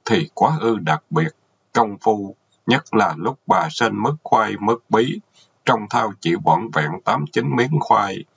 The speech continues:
bà xếp thứ tự rải rác trên mặt thau, không cho miếng nào chạm miếng nào, đừng nói chi chúng nằm đè lên nhau. Bà sợ sự chen chúc của mấy miếng mứt sẽ làm dập cánh hoa khoai,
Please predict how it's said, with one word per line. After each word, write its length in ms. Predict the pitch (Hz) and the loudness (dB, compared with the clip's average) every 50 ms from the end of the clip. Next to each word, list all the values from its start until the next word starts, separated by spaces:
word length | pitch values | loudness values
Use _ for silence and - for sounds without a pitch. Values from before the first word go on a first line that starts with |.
| _ _ _ _ | _ _ _ _
bà 200 | - 196 185 165 156 | -2 0 0 -2 -4
xếp 240 | 156 - - 151 160 _ _ | -6 -6 -4 -4 -4 _ _
thứ 220 | - - 143 156 151 151 | 0 2 2 2 2 2
tự 260 | 175 160 160 170 170 - | 0 0 0 0 0 0
rải 180 | - - 78 82 87 | 0 0 0 -2 -2
rác 160 | - 127 151 156 _ - | -2 -2 -2 -2 _ -2
trên 200 | 120 113 101 104 | 0 0 2 2
mặt 200 | 95 - - - _ | 0 0 -2 -4 _
thau, 380 | - - 104 101 101 98 95 92 _ _ - - - _ _ _ _ | -4 -2 -2 0 -2 -4 -6 -12 _ _ -20 -20 -20 _ _ _ _
không 180 | - 110 110 110 110 - | 2 2 2 2 -2 -4
cho 160 | - 120 117 | -2 0 0
miếng 320 | 101 101 107 135 160 165 143 | 0 0 2 2 2 4 4
nào 240 | 110 95 85 82 78 - | 2 2 0 -2 -4 -2
chạm 280 | 82 78 78 80 92 | 0 0 0 0 0
miếng 260 | 98 110 139 160 156 127 | 0 2 2 4 4 4
nào, 280 | 107 90 82 85 85 85 - _ _ _ _ _ _ _ | 2 2 0 -2 -6 -10 -12 _ _ _ _ _ _ _
đừng 220 | - 113 104 82 76 78 | 2 2 2 2 -2 -4
nói 260 | 87 95 98 117 151 151 - | -2 0 0 0 0 -2 0
chi 260 | 117 113 104 95 85 - | 2 2 2 0 -2 -2
chúng 240 | - 110 127 151 143 | 0 2 4 4 4
nằm 260 | 120 104 87 85 85 | 4 2 0 -2 -4
đè 200 | 92 90 87 80 78 | -2 -2 -2 -2 -2
lên 320 | 78 90 104 107 95 101 | 0 0 0 0 0 0
nhau. 400 | 104 104 104 101 95 92 92 - _ _ _ - - - - - - _ _ _ _ - | 2 2 2 2 0 -2 -6 -12 _ _ _ -20 -20 -20 -20 -20 -20 _ _ _ _ -2
Bà 240 | 185 214 196 175 - | 0 0 0 0 -2
sợ 280 | - - - 151 - 76 82 82 | -6 -4 -4 -2 -2 -2 -4 -6
sự 220 | - - 80 76 80 80 | -2 -2 0 0 0 0
chen 260 | - 110 110 104 104 98 | 2 2 2 2 0 -2
chúc 160 | - - 156 156 _ | 0 0 0 -2 _
của 160 | - 165 175 175 | 0 2 2 2
mấy 240 | 143 101 107 123 | 2 0 0 0
miếng 320 | 135 131 127 - 135 135 135 | 0 -2 -2 -2 -2 0 2
mứt 120 | 139 160 156 | 2 0 0
sẽ 220 | - - - 170 160 107 | -2 -2 0 0 2 2
làm 300 | 101 98 92 85 80 76 | 2 0 0 -2 -4 -4
dập 220 | 80 85 82 82 - - - | -2 0 0 -2 -2 -4 -2
cánh 220 | 113 117 135 165 151 | 0 0 2 0 2
hoa 220 | - 123 117 107 101 98 | 4 4 4 4 2 0
khoai, 440 | - 104 107 101 101 101 98 95 | 0 0 2 2 0 -2 -6 -10